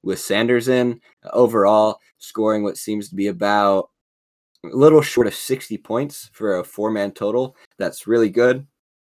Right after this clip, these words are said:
Edwards-Helaire, again, didn't have any touchdowns, so that was a little worrisome. He needs to find a way in the end zone. Nick Chubb looked fantastic. He and Kareem Hunt showed that they can find a way to both be fantasy relevant any given week, which was really nice.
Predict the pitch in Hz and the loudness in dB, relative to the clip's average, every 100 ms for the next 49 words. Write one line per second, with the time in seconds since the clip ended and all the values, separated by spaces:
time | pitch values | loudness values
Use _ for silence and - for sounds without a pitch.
0 | - 123 131 117 117 120 123 127 135 104 | -4 0 2 2 4 6 6 2 -4 -6
1 | 98 123 123 123 117 120 120 117 110 - | 0 0 0 -2 -4 0 -2 0 -4 -4
2 | 117 - 139 147 156 - _ _ _ - | -6 -4 -4 -4 -6 -16 _ _ _ -6
3 | 101 95 101 110 110 110 107 101 110 113 | -2 0 2 0 0 -2 -2 0 2 2
4 | 110 117 120 113 107 101 95 87 107 101 | 2 -2 -2 -4 -6 -6 -8 -8 -6 -4
5 | 95 104 92 98 113 113 113 113 110 _ | -2 -2 -4 -4 -4 -2 0 0 -4 _
6 | - _ 120 123 - 131 127 123 - _ | -20 _ -4 -4 0 2 4 2 -6 _
7 | 113 113 - 98 - 117 123 - 127 _ | -6 -4 -4 -6 -2 0 0 -2 -8 _
8 | _ _ - 113 110 104 110 101 113 120 | _ _ -8 -4 -4 -4 -6 -4 0 0
9 | 117 _ _ - 120 117 113 98 107 104 | -2 _ _ -4 2 2 2 -2 -4 -6
10 | - 107 104 107 98 85 107 - 87 - | -4 -4 -2 -2 -2 -2 -4 -4 -12 -6
11 | 101 104 - 90 101 110 110 120 - _ | -4 -4 -6 -4 0 0 0 -2 -6 _
12 | - 104 98 104 95 90 123 131 _ - | -6 -4 -2 -2 -2 0 -2 -2 _ -16
13 | 104 92 80 95 98 95 107 104 - | -14 -12 -8 -4 -2 -2 -4 -4 -12